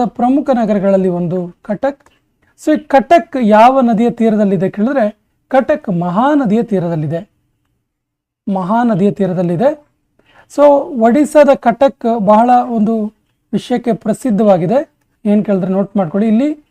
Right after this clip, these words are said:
ಎನ್ ಆರ್ ಆರ್ ಐ ಇದೆ, ಕಟಕ್ನಲ್ಲಿ ಎನ್ ಆರ್ ಆರ್ ಐ ಇದೆ. ಏನಿದು ಎನ್ ಆರ್ ಆರ್ ಐ ಅಂತ ಕೇಳಿದ್ರೆ, the National Rice Research Institute,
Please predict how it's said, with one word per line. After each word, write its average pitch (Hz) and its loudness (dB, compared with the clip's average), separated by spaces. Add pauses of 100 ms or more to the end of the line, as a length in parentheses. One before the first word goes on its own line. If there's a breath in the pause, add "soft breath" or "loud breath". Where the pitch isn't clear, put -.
(280)
ಎನ್ 254 0
ಆರ್ 233 2
ಆರ್ 208 2
ಐ 202 0
ಇದೆ, 165 -10 (2250)
ಕಟಕ್ನಲ್ಲಿ 226 -2
ಎನ್ 233 2
ಆರ್ 240 2
ಆರ್ 214 4
ಐ 196 2
ಇದೆ. 175 -2
ಏನಿದು 269 2
ಎನ್ 233 4
ಆರ್ 247 4
ಆರ್ 226 6
ಐ 202 2
ಅಂತ 190 -2
ಕೇಳಿದ್ರೆ, 214 -2 (260)
the 202 4
National 226 0
Rice 240 0
Research 226 -6
Institute, 202 -4